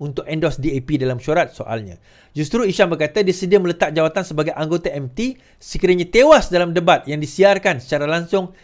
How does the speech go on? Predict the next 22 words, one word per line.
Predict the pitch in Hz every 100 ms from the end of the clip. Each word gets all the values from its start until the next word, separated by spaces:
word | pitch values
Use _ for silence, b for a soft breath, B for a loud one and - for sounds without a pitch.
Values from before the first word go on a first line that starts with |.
| b -
di | 147
hadapan | 151 156 156 -
akar | 151 160 160
umbi | 147 151
umno. | 120 113 95 _ b b 131
Jika | 143 180
Datuk | 175 165
Seri | 185
menang, | 180 220 285
saya | 226 208 214
akan | 226
letak | 226 214
jawatan. | 226 220 147 - b b -
Jika | 160 240 202
saya | 180 196
menang, | 151 151 190
Datuk | 165 160 170
Seri | 180
boleh | 196 185 185
buat | 170
referendum | 170 180 175 170 151
parti | 143 - 247